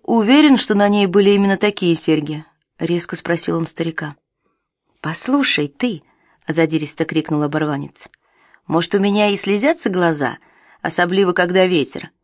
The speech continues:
но спорю на что хочешь. Ими я вижу лучше, чем ты».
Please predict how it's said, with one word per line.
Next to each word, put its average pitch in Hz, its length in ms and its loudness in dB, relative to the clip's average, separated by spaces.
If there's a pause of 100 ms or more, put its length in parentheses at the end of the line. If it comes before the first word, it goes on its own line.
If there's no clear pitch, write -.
(260)
но 151 200 -2
спорю 196 400 0
на 190 140 2
что 202 180 -4
хочешь. - 560 -8 (540)
Ими 277 320 6
я 185 440 0
вижу 208 400 0
лучше, 226 360 -2
чем 208 260 -2
ты». 208 340 -8